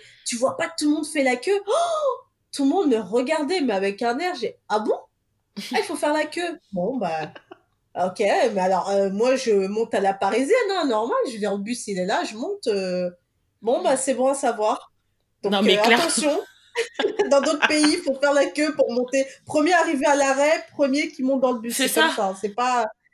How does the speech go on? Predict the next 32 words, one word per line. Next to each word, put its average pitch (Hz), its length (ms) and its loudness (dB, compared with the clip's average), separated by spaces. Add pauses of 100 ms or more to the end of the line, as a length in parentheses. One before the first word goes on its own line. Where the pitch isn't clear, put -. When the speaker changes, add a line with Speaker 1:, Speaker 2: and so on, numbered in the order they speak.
(120)
Speaker 1:
c'est - 140 0
pas, 330 420 4
euh, 277 320 6
la 277 140 2
région 285 280 2
parisienne. 277 440 0 (840)
Speaker 2:
Ah, 208 160 2
mais 151 140 -4
clairement. 208 540 -4 (320)
Non, 190 200 0
moi, 208 140 0
le, 180 160 -2
le, 160 340 -4
le... 139 600 -10 (100)
petite 180 260 -12
anecdote, 165 480 -6
le, 147 440 -8
le... 143 380 -12
ce - 100 -10
qui - 140 -10
m'est 156 120 -4
arrivé 160 320 -4
de, 143 340 -12
de 139 260 -16
ouf. 190 220 -14
Alors, 139 180 -8
moi, 175 100 -4
je 170 120 -6
trouve - 160 -14
ça - 200 -8
ouf, 147 200 -18
hein. - 120 -20